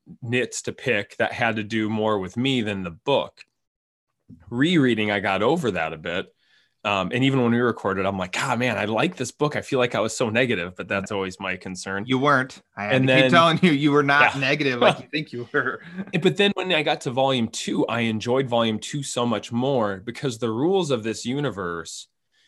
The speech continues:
Speaker 1: you know, sort of the setting that the story was gonna take place in, volume one did all that hard work.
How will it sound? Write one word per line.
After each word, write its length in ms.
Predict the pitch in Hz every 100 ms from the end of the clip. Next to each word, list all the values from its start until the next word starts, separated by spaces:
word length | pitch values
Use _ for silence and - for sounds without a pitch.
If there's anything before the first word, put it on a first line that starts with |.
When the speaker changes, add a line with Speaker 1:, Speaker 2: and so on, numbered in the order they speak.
| _ -
Speaker 1:
you 120 | 120
know, 100 | 113
sort 260 | - 143
of 120 | 127 101
the 80 | 120
setting 460 | - 135 139 127
that 180 | 110 90
the 60 | 110
story 340 | - 113 107
was 160 | 101 101
gonna 120 | 95
take 260 | - 101 -
place 340 | 104 107 -
in, 160 | 151 151
volume 400 | 127 151 131 117
one 180 | 120
did 200 | 110 104
all 160 | 95 92
that 180 | 95 -
hard 300 | - 95 85
work. 320 | 87 60